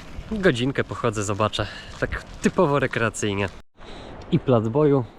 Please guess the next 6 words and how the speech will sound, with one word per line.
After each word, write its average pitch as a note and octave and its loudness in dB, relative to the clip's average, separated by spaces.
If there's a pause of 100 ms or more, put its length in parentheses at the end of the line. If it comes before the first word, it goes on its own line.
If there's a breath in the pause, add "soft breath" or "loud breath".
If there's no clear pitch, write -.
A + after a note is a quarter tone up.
wejście A#2+ 2
czternaście, A#2 0 (180)
Piaski. C3+ -4 (1500)
Jest A3 8
pierwszy A3+ 6
sygnał, G3+ 6